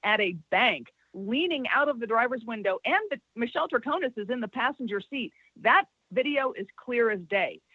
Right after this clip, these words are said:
He was inside that Toyota. He was at the bank getting money to pay for the car wash.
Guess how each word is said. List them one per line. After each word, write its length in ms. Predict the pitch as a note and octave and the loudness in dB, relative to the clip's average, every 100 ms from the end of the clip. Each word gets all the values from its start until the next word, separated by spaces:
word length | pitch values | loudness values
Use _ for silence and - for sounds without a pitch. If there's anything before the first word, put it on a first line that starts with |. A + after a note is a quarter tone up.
| - _ | -20 _
He 140 | A#3+ | 0
was 160 | G3+ F#3+ _ | 0 0 _
inside 520 | C4 E4 - D4 B3+ | -2 -2 -2 0 2
that 160 | A#3 - - | 0 -2 -4
Toyota. 460 | A#3 G3+ G3+ G3 G3+ _ _ | 0 2 2 0 -2 _ _
He 120 | G3+ | -6
was 140 | E3 D#3+ _ | -4 -6 _
at 180 | G#3+ C4 | 4 4
the 80 | C#4 | 2
bank 380 | G3 G3+ G#3 F#3+ | 2 2 2 0
getting 320 | G3+ B3 C4 | 0 0 0
money 320 | G#3+ G3 G3 G3 | -2 -2 -4 -6
to 80 | - | -10
pay 260 | - G3+ | -2 -2
for 120 | G#3 G3 | 0 -6
the 80 | |
car 280 | F#3+ E3+ E3 | -6 -2 -2
wash. 260 | C#3 A#2+ | -2 -10